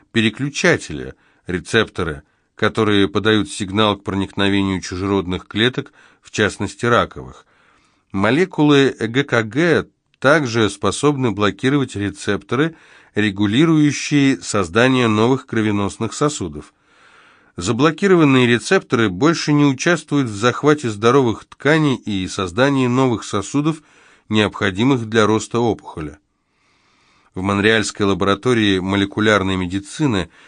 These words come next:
Ришар Белево и его сотрудники проверили действие Э Г К Г, выделенного из зеленого чая, на несколько линий раковых клеток. Они установили, что Э Г К Г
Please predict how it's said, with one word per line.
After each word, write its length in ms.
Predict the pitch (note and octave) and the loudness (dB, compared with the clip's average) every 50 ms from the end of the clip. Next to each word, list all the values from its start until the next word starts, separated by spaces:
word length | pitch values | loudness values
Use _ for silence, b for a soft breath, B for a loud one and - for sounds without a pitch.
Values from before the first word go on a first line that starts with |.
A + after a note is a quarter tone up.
| b b b b - | b b b b -4
Ришар 480 | F#2+ G#2 G#2+ G2+ - - C3 A#2+ G2+ | -2 -2 -2 0 0 2 2 2 2
Белево 560 | F2 F2+ G#2 G2 G2+ G#2+ G#2+ A2+ A#2 A2 G2+ G2 | 0 -2 -2 0 2 0 2 2 4 4 4 4
и 120 | F#2+ F#2 | 4 2
его 220 | F#2+ G2+ G2+ G2+ | 0 0 0 0
сотрудники 840 | F#2+ - - G2 - - C3+ D3 B2 A2 G2+ F2+ D#2+ - F2 E2 D#2 b b b b b b b b | -2 -2 -4 -4 -4 -2 -4 -4 -2 -2 -4 -4 -4 -4 -6 -8 -8 b b b b b b b b
проверили 540 | - G#2+ A2+ A#2+ C#3+ E3 D#3+ D3 C3+ B2+ B2 | 0 2 2 4 4 4 2 2 2 0 -2
действие 760 | B2 A#2 C3+ D#3 D#3+ D3+ - - B2+ B2 A#2 A2+ A2 G#2+ A2 | 0 2 2 2 2 2 -2 0 2 4 4 6 4 4 2
Э 20 | G#2 | 0
Г 140 | G2+ A2 | -2 -4
К 200 | G2+ - A2+ A2 | -4 -2 -2 -2
Г, 360 | G#2 G2 G#2+ B2 C3 C3 C3 C3 B B B B B | 0 0 2 2 4 2 2 -2 B B B B B
выделенного 680 | G#2 A#2 C#3 C3+ C3+ C#3 C3 B2+ A#2+ A#2 A2+ A2 G#2+ G2+ | -2 0 0 0 2 0 0 2 2 2 2 2 2 0
из 240 | - - G2+ G2 F2+ | 0 -4 -6 -6 -4
зеленого 520 | E2+ F#2+ A2+ B2 B2 A2 G2+ F#2 F2+ F2+ | -4 -2 0 2 2 2 2 0 -2 -4
чая, 480 | E2+ - - - C3+ C#3+ C#3+ C#3+ C3+ B B B B B B B | -6 -6 -2 0 2 2 2 2 0 B B B B B B B
на 380 | F#2 F2+ F#2 F#2 F#2 F#2 F2+ F#2 | -6 -2 0 0 2 2 2 0
несколько 640 | F2+ F#2+ G#2 C3 D#3 D3 - - C#3 A2 - - | -2 -2 0 0 0 -2 -2 -6 -8 -6 -4 -2
линий 480 | A#2+ A2 G#2 A#2+ C#3+ D3 C#3+ C3+ B2 A2 | -2 -2 0 0 0 2 2 2 0 2
раковых 540 | G2 G#2+ A2 G#2+ - - A2 G#2+ G2+ - - | 2 2 0 0 0 -2 -2 -2 -2 -4 -6
клеток. 500 | - - G2 F2 D#2 D2 - - - _ b b b b b b b b b b b | -4 -2 -2 -2 -4 -6 -12 -18 -20 _ b b b b b b b b b b b
Они 260 | F#2+ A2 C3 E3 F3 | 0 0 2 2 2
установили, 720 | E3 D3+ - - C3+ C3 C3 C3+ C#3+ F3 F3 D#3 B2 G#2 | 2 0 -2 -2 0 0 2 2 2 0 0 0 0 -2
что 520 | - - - G#2 G#2 G2 F#2+ F#2+ F#2+ F#2+ | -2 -4 -4 -2 0 0 2 0 0 0
Э 120 | G2 G#2 G2+ | 0 -2 -2
Г 140 | G#2+ A2+ | -2 -4
К 200 | A2 - A#2 G#2+ | 0 0 0 0
Г 400 | G#2 G2+ A2+ C#3+ E3 D#3 A2+ F2+ | 0 -2 -2 0 0 0 0 -2